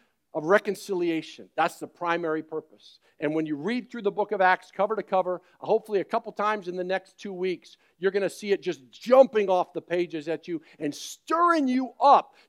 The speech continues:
to make sure, "Man, I'm baptized in the Holy Spirit." And if you're not, then let's, let's get you baptized in the Holy Spirit, that the power of God would come on you, that you would speak the name of Jesus and the gospel of Jesus boldly everywhere you go and to everyone that God places in front of you.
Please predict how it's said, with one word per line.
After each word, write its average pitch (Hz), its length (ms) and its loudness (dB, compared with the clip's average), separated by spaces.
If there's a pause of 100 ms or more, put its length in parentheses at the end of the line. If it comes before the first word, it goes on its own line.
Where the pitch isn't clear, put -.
to 208 80 0
make 247 280 4
sure, 254 220 -2
"Man, 220 200 2
I'm 220 220 2
baptized 240 720 6
in 220 80 -10
the 190 80 0
Holy 196 180 -2
Spirit." 196 320 -2
And 196 80 -2
if 202 120 -4
you're 196 100 -2
not, 233 320 0 (180)
then 208 140 2
let's, 240 280 2
let's 214 180 -2
get 233 240 -8
you 202 40 -8
baptized 220 640 0
in 208 80 -8
the 190 80 -2
Holy 190 240 -2
Spirit, 196 360 -4 (160)
that 190 120 -2
the - 80 -4
power 302 460 6
of 196 100 0
God 233 240 4
would 208 120 -4
come 214 180 -4
on 196 220 2
you, 196 140 -4 (180)
that 190 180 -2
you 226 100 -8
would 190 180 -2
speak - 640 -6 (180)
the 202 100 2
name 208 220 2
of 185 100 -4
Jesus 294 520 -2 (160)
and 185 120 -2
the 190 60 0
gospel 240 500 2
of 214 80 2
Jesus 214 440 -8 (180)
boldly 233 640 6 (140)
everywhere 269 480 4
you 247 160 -4
go 214 420 4
and 180 160 -2
to 180 160 0
everyone 180 480 2
that 147 160 -4
God 156 240 2
places 160 400 -8
in 190 80 -6
front 269 260 0
of 202 100 -2
you. 147 180 -10